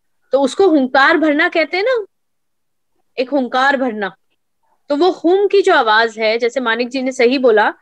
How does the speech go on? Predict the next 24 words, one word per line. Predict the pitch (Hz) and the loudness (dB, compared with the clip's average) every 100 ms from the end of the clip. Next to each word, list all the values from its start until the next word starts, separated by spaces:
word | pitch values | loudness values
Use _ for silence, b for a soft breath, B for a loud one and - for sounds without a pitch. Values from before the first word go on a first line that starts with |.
| b b _ | b b _
कि | 277 | -4
वो | 277 330 | -2 -2
बीज | 247 285 320 | 0 0 2
मंत्रा | 302 269 262 262 | 0 -2 -2 -2
है | 254 262 294 | -2 -2 -4
काली | 359 240 208 226 | -4 -4 -2 -4
माता | 196 170 139 | -6 -8 -12
का, | 143 _ _ _ _ _ _ - | -14 _ _ _ _ _ _ -16
तो | - - - 269 | -16 -16 -6 -4
हुंकारा | 277 277 262 269 302 370 | -4 -8 -2 2 4 4
जो | 381 330 | 4 4
है | 285 | 2
वो | 302 | 2
रिप्रेजेंट | 294 277 240 247 320 311 | 0 0 -2 -2 -2 -2
करता | 269 262 | -2 -2
है | 247 269 | -2 -4
काली | 269 214 202 | -4 -4 -4
माता | 202 160 - 160 | -6 -10 -14 -20
को, | - _ _ _ _ _ _ _ _ _ _ _ _ _ _ _ | -20 _ _ _ _ _ _ _ _ _ _ _ _ _ _ _
ठीक | 240 240 | -6 -2
है? | 311 - _ _ _ _ _ _ _ _ _ - | -4 -6 _ _ _ _ _ _ _ _ _ 0
अब | 330 349 | 0 2
है | 285 330 | 0 0
हलीम, | 311 262 269 269 196 | 0 0 2 0 -4